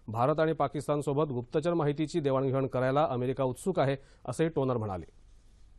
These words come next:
काश्मीरमधल्या कुपवाडा जिल्ह्यात आज सकाळी दहशतवाद्यांनी लष्कराच्या वाहन ताफ्यावर केलेल्या हल्ल्यात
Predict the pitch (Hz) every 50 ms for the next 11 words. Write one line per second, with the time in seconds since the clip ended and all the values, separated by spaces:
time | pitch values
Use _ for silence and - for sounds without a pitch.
0 | - - - - - - - - - - - - - - - - - - - -
1 | - - - - - - - - - - - - - - - - - - - -
2 | - - - - - - - - - - - - 156 156 147 190 214 226 226 220
3 | 208 226 226 226 220 202 170 202 214 208 214 208 214 196 208 220 208 214 196 -
4 | 196 180 196 202 208 196 175 170 160 165 196 190 196 190 196 190 202 208 190 170
5 | 156 - 196 190 185 180 - 202 190 175 165 156 175 196 196 - 175 160 170 175
6 | 180 180 170 165 170 170 170 180 170 151 156 156 170 170 147 139